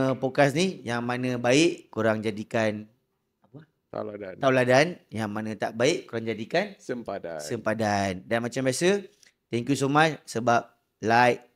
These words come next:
Speaker 1: share, subscribe YouTube aku.
Speaker 2: Komen.
Speaker 1: Ah, komen kat I G semua. Support Adik,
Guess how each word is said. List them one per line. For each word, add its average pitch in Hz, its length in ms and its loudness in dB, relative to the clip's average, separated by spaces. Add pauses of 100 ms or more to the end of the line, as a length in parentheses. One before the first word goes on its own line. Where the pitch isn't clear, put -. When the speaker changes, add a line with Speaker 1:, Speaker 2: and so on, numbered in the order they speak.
(100)
Speaker 1:
share, 120 540 -4
subscribe 117 560 0 (160)
YouTube 104 320 -6
aku. 117 300 -2 (240)
Speaker 2:
Komen. 117 420 -2
Speaker 1:
Ah, 98 420 -2
komen 123 540 -2 (260)
kat - 220 -4
I 113 160 0
G 117 320 -2
semua. 120 480 -4 (260)
Support - 360 -4
Adik, 120 340 -2